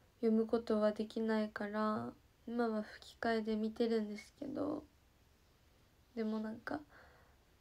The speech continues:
二週字幕で見てるから、もう声知ってるから、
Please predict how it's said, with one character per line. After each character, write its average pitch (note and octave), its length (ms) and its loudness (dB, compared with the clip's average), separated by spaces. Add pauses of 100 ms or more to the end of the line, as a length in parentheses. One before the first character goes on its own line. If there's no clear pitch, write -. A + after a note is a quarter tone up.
二 A3+ 180 8
週 C#4+ 180 2 (1400)
字 A#3+ 140 4
幕 C4 280 6
で A#3+ 120 4
見 A#3+ 140 2
て A#3+ 140 0
る A#3 140 -2
か A3 160 -2
ら、 A#3 260 -2
も A3 160 2
う A3 60 0
声 E4 260 6
知 - 160 -8
っ - 20 -20 (120)
て G#3+ 100 2
る G#3+ 120 -2
か - 160 -4
ら、 F2 280 0